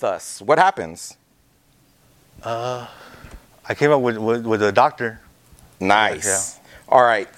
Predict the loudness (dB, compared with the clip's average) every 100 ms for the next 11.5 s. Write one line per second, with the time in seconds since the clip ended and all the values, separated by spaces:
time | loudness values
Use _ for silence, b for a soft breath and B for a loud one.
0 | 2 4 4 2 -2 0 0 0 0 0
1 | 0 0 2 2 4 2 0 -6 b b
2 | b b b 0 2 2 2 2 2 2
3 | 0 -10 -8 -8 -8 -6 -6 -4 -2 -2
4 | -4 -8 -10 -10 -14 -4 -2 0 -4 -10
5 | _ _ -6 -4 -2 -4 -4 4 4 4
6 | -6 -10 -6 -6 0 0 2 0 0 0
7 | 0 -2 -2 -6 b b b -6 2 2
8 | 2 -4 -6 -4 -6 -2 4 4 4 -2
9 | -10 _ _ _ -4 -4 -2 -4 -4 -6
10 | 2 2 4 2 2 -2 0 0 0 0
11 | 0 0 -2 -8 -16